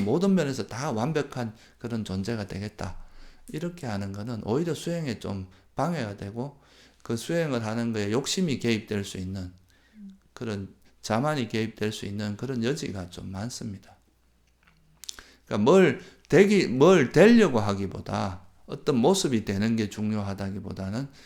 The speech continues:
우리 마음속에 있는 그런 탐진치를 버리는 게 제일 중요하거든요.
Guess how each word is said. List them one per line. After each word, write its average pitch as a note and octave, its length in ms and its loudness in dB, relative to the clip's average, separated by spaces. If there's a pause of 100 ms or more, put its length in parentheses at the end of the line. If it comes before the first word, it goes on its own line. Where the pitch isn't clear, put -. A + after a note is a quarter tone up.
(400)
우리 A#2+ 260 0
마음속에 C#3+ 580 4
있는 A#2 220 2
그런 G#2+ 200 -2
탐진치를 G3 640 2
버리는 G2+ 340 -2
게 F#2+ 120 -4
제일 G2 240 -6
중요하거든요. G2 1040 -8